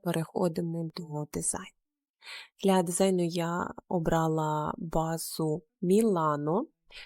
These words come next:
таку сіру і досить пігментовану.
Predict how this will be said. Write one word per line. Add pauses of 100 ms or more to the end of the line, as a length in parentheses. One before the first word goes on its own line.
(140)
таку
сіру
і
досить
пігментовану.